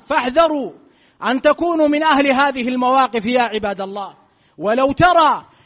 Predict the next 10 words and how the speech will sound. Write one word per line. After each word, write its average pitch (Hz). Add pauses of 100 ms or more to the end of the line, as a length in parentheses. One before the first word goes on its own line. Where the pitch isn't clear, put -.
إذ 330
الظالمون 302
موقوفون 277
عند 247
ربهم 220 (340)
يرجع 285
بعضهم 294
إلى 262
بعض 285
القول، 285